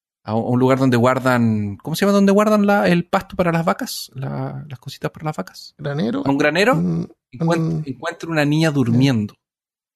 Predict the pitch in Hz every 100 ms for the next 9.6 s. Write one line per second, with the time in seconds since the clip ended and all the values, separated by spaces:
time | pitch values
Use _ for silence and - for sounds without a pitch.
0 | _ _ _ _ - 120 120 135 151 170
1 | 160 156 156 - 131 135 120 110 104 104
2 | 101 107 123 143 147 139 117 127 139 -
3 | 127 - 127 - 123 123 139 143 151 160
4 | - - 117 107 - 120 - 117 110 104
5 | 101 117 - 110 120 143 151 180 202 190
6 | 185 139 139 139 127 120 110 - - _
7 | _ _ _ _ _ _ _ - 156 135
8 | 135 - - 117 120 113 113 110 110 107
9 | 104 104 101 98 95 98